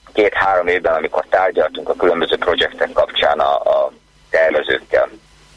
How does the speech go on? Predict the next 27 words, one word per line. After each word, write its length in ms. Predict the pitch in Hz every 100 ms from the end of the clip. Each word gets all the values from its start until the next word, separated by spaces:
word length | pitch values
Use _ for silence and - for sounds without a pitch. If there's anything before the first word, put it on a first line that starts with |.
| -
vagy 100 | -
az 100 | 85
ötletgazdákkal, 720 | 92 90 82 76 76 - 80 - - - -
hogy 200 | 78 -
hiába, 540 | - 175 139 107 104 -
tehát 160 | 101 -
egyszerűen 300 | - 120 - _
csak 240 | - 117 -
a 140 | 98
tömeg 420 | - 104 101 104 90
és 140 | 80 -
csak 200 | 107 -
a, 240 | 87 82 -
csak 160 | 104 101
a 40 |
nyomásgyakorlás 800 | 87 90 85 80 - 76 69 -
által 300 | 73 76 73
hajlandók 360 | 69 71 71 -
változtatni. 640 | 67 - - - - - - - -
Az 80 |
internet 400 | 123 139 110 104
tüntetésen 520 | - 90 87 85 - 90
ugye 180 | 85
tíz-tizenöt 680 | 80 98 95 - 85 85 -
ezer 180 | 76 80
ember 320 | 82 80 78
vonult 340 | 80 82 71